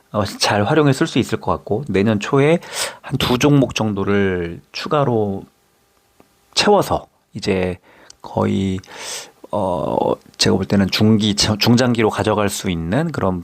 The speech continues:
포트폴리오를 한번 갖춰볼까, 어, 그런 생각을 좀 하고 있습니다. 그, 그런 생각을 하고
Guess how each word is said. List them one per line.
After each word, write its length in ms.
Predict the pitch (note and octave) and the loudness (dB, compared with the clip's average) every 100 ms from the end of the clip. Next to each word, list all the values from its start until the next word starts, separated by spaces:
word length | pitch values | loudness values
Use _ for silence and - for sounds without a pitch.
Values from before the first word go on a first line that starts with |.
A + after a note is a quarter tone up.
| - | -4
포트폴리오를 640 | C#3 - - A2 G2+ G2+ | -4 -4 0 2 4 2
한번 160 | G#2 - | 0 0
갖춰볼까, 760 | - - A#2+ F#2+ - A2 - - - - - - | 0 0 0 -2 -2 -4 -4 -12 -20 -20 -20 -14
어, 220 | - E2+ D#2+ | -6 -4 0
그런 220 | A#2 G#2 | 0 2
생각을 360 | A#2 G#2 F2+ | 2 0 -2
좀 100 | - | -4
하고 220 | G2 C#3+ G2 | -2 0 -2
있습니다. 360 | - - - - - - - - - | -4 -14 -16 -20 -20 -16 -16 -16 -4
그, 120 | C3+ C3 - | -2 -2 -2
그런 260 | D3 D#3+ | 2 2
생각을 340 | D#3 E3+ D#3+ D3 | 2 0 0 0
하고 320 | E3 E3 | -2 0